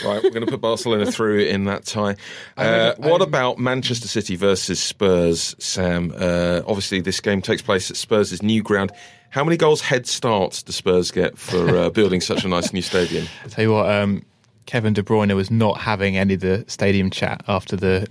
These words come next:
Speaker 2: semi on Saturday. He was sort of put to him twice about, like, "Oh, you know, significant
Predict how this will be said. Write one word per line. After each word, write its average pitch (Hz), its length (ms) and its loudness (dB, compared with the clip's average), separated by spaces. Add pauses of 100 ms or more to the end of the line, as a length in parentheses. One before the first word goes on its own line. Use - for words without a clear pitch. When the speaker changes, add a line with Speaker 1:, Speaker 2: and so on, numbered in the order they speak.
(200)
Speaker 2:
semi 104 320 -2
on 98 140 -2
Saturday. 104 520 -2
He 104 200 2
was 101 260 0
sort - 140 0
of - 60 -8
put - 200 -2
to 110 100 0
him 98 180 -2 (100)
twice 98 340 0
about, 95 160 -4
like, 92 140 -6
"Oh, 135 120 0
you 135 200 4
know, 123 180 0 (440)
significant 127 600 0